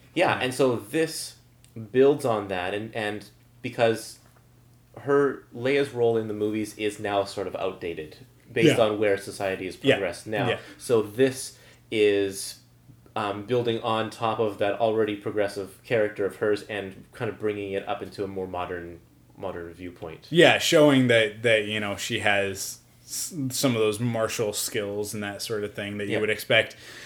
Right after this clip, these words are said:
Speaker 2: 'Cause, uh, I think that the, when, when you bring up strong female characters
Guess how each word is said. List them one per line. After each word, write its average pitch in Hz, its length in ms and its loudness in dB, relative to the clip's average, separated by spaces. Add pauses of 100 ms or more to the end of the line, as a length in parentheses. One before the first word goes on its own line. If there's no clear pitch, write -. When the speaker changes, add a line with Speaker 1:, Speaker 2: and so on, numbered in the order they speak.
(160)
Speaker 2:
'Cause, 170 300 8 (460)
uh, 135 320 10 (600)
I 135 160 10
think 160 240 4
that 143 280 8
the, 120 640 8
when, 117 500 0
when 120 180 -2
you 113 80 0
bring 123 240 4
up 120 180 4
strong 113 440 0
female 110 360 -2
characters 101 760 -2